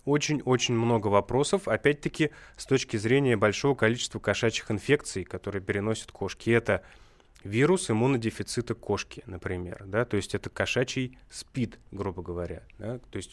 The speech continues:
э, кошки тоже, у них есть вирус, который угнетает их иммунную систему, и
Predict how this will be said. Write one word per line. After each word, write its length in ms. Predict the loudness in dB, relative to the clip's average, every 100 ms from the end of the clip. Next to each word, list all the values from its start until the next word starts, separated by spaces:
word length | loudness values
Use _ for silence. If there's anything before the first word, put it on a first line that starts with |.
| -18
э, 380 | -14 -8 -8 -8
кошки 340 | 0 0 0 0
тоже, 300 | 2 2 2
у 40 |
них 200 | 0 0
есть 280 | -4 -4 -12 -18 0
вирус, 300 | 0 0 2
который 440 | 2 4 2 0 -8 -20 -20 -8
угнетает 520 | 2 4 6 4 4
их 120 | -4
иммунную 320 | -2 0 0
систему, 680 | -2 -6 -4 2 4 4 0 -4
и 340 | 0 2